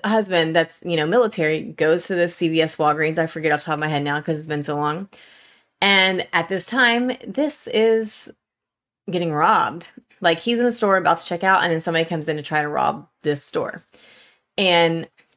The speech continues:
this gunman was trying, you know, obviously to get the cashier to give him money. When that happened, he starts popping off rounds.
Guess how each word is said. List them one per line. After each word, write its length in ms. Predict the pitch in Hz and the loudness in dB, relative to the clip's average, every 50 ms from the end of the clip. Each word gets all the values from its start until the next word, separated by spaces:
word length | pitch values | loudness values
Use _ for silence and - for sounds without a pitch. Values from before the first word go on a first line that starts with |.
| _ _ _ _ _ - | _ _ _ _ _ -8
this 300 | 175 156 175 165 165 - | -4 -2 -2 -2 -2 -6
gunman 640 | - _ - 294 349 339 294 247 220 208 208 214 208 | -4 _ 0 2 2 2 2 2 4 4 2 2 2
was 320 | 196 185 185 190 185 - | 2 2 2 0 -2 -6
trying, 640 | - - - 160 156 160 160 165 165 165 165 160 143 - _ | -8 -2 0 2 2 4 2 2 0 -2 -4 -6 -8 -10 _
you 140 | - 175 165 | -4 0 0
know, 160 | 156 151 147 | 2 2 2
obviously 420 | 147 160 156 160 - - 160 156 | 2 2 2 0 -2 -4 -2 -2
to 80 | 147 151 | -2 -2
get 120 | 156 151 | -4 -4
the 60 | - | -4
cashier 320 | - - 185 190 185 - 202 | -4 -4 -4 -4 -4 -4 -6
to 60 | 208 | -4
give 140 | 196 202 190 | -4 -4 -2
him 40 | 180 | 0
money. 160 | 180 175 175 | 0 0 0
When 100 | 170 156 | 0 0
that 140 | 156 156 165 | -2 -2 0
happened, 280 | 185 180 175 180 175 | 0 0 0 2 0
he 80 | 165 160 | -2 -2
starts 440 | 160 - 151 147 - - - - _ | 0 -2 -2 -2 -4 -6 -10 -12 _
popping 320 | - - 160 151 143 151 147 | -4 -2 -2 -2 0 0 -2
off 180 | 143 143 - | -2 0 0
rounds. 420 | - 220 220 214 214 214 214 214 | 2 2 4 4 4 2 0 -2